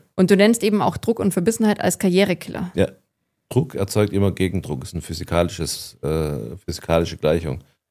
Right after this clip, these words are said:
Speaker 2: Das heißt, je mehr ich Druck auf was setze, desto mehr Gegendruck kommt zurück. Und wir haben natürlich zwei ständige Begleiter, vor allen Dingen, wenn wir Erfolg haben wollen, das ist Willi und Egon.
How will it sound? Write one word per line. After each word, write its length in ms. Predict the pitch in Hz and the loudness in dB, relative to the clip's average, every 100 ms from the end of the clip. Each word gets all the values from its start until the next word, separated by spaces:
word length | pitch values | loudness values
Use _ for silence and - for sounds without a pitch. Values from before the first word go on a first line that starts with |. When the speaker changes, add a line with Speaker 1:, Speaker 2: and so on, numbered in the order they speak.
| _ _ - | _ _ -4
Speaker 2:
Das 100 | 92 | 0
heißt, 140 | 90 | 0
je 80 | 92 | 2
mehr 220 | 90 98 113 | 4 6 6
ich 160 | 107 104 | 2 0
Druck 180 | 120 | 0
auf 160 | 117 101 | 0 0
was 160 | 98 - | -2 2
setze, 280 | 110 - 95 | 0 0 -8
desto 160 | - | -2
mehr 160 | 90 90 | 0 0
Gegendruck 440 | 92 92 95 90 | 0 -2 -4 -6
kommt 220 | - 82 | -4 -6
zurück. 320 | 82 78 80 - _ _ _ _ _ _ _ _ _ _ _ _ | -4 -4 -4 -8 _ _ _ _ _ _ _ _ _ _ _ _
Und 320 | 92 95 87 78 | 2 2 2 0
wir 160 | 87 | 2
haben 160 | 98 113 | 4 4
natürlich 400 | 101 - 107 95 | 2 2 0 0
zwei 560 | - 90 92 92 90 - - | 2 4 4 2 0 -4 -12
ständige 520 | - - 107 113 107 | -6 2 2 2 2
Begleiter, 500 | 87 82 76 107 - | 0 2 2 2 2
vor 160 | 101 85 | -2 0
allen 120 | 92 | 2
Dingen, 140 | 95 | 2
wenn 60 | 87 | 2
wir 60 | 78 | 0
Erfolg 320 | 71 98 98 | 0 0 2
haben 180 | 104 107 | 2 2
wollen, 300 | 104 101 90 | 4 2 2
das 180 | 85 87 | -2 -2
ist 320 | 87 - - _ - | -4 -4 -8 _ -2
Willi 300 | 95 104 101 | 2 4 2
und 240 | 67 90 | 0 -2
Egon. 420 | - 80 71 58 | 0 -2 -2 -4